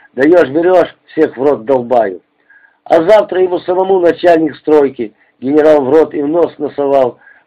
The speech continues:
выход за зону еле-еле сорок процентов. А кто вышли? Хорошо, если половина работает, вкалывает,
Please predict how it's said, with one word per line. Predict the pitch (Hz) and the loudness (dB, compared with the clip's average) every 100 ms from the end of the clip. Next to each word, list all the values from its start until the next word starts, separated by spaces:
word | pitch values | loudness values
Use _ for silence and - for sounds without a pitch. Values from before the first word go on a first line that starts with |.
| - _ | -20 _
выход | 151 202 - 160 | 0 0 0 -2
за | 120 135 | 0 -2
зону | 127 175 160 143 | 2 2 2 -2
еле-еле | 120 139 165 147 131 156 143 123 | -2 0 0 0 -2 -2 -2 -4
сорок | - 143 131 | -2 -2 -2
процентов. | - 131 - 120 104 101 98 _ _ | -6 -8 -6 -8 -8 -14 -16 _ _
А | - 190 | -2 -2
кто | 196 226 180 | 0 -2 0
вышли? | 151 127 - 107 - _ _ _ | -2 -4 -8 -16 -16 _ _ _
Хорошо, | - 165 180 - 226 165 - _ | -2 0 0 0 -4 -4 -8 _
если | 139 139 147 | -6 -4 -6
половина | 131 135 139 135 131 127 | -4 -2 0 0 0 0
работает, | 123 123 120 113 104 | 0 -4 -4 -6 -10
вкалывает, | _ 139 123 113 107 | _ -2 0 -2 -8